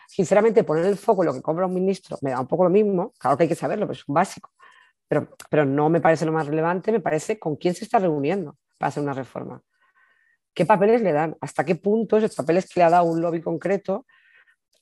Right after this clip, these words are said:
aparecen en la norma final? Porque eso nos va a afectar muchísimo más. Entonces, cuando hablamos de transparencia, para mí la cuestión no es,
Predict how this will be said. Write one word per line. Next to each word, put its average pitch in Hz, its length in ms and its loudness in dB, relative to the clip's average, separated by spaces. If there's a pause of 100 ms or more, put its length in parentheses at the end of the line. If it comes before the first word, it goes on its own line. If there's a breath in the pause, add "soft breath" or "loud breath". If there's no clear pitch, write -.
(120)
aparecen 156 420 2
en 175 60 2
la 151 100 2
norma 135 260 -4
final? - 320 -10
Porque 170 180 0
eso 254 80 0
nos 254 120 0
va 240 60 4
a 240 40 4
afectar 220 320 0
muchísimo 165 460 -6
más. - 340 -12 (220 soft breath)
Entonces, - 240 -10
cuando 165 200 2
hablamos 196 240 0
de 269 100 0
transparencia, 208 760 -2 (680 soft breath)
para 175 180 6
mí 180 80 4
la 226 140 6
cuestión 214 400 0
no 190 100 -2
es, 160 340 -2